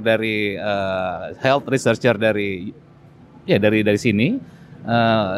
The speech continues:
Yusit ya kalau nggak salah, researcher Yusit bilang bahwa latar belakangnya itu dia security malah kalau nggak salah. Tapi kemudian ada health security dan lain sebagainya. Ketika melamar,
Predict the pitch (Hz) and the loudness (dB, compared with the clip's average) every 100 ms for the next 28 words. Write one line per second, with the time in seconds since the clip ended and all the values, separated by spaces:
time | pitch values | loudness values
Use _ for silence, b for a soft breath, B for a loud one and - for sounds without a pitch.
0 | 95 139 175 196 113 104 107 107 101 104 | 2 4 4 4 2 2 2 2 2 2
1 | 110 92 101 104 98 98 117 90 110 110 | 0 -2 0 0 0 0 -2 -2 2 4
2 | 160 170 110 98 98 B B - - 160 | 4 4 4 4 2 B B -12 -4 0
3 | 180 180 185 180 190 220 233 311 262 302 | 2 2 0 0 0 -2 -2 0 0 -2
4 | - 254 320 277 208 160 127 123 120 117 | 0 2 2 2 2 4 2 2 2 2
5 | 117 107 87 - - - - 143 180 156 | 2 0 -2 -6 -20 -6 -2 0 0 2
6 | 127 165 151 104 143 120 123 - 120 117 | 4 2 2 0 2 2 0 -4 -2 0
7 | 131 135 127 117 101 98 92 - 98 92 | 0 -2 0 2 2 2 -4 -2 0 0
8 | 92 90 82 - - - 131 151 170 156 | -2 -4 -8 -14 -12 -6 -4 0 2 4
9 | 151 147 160 240 | 4 4 4 2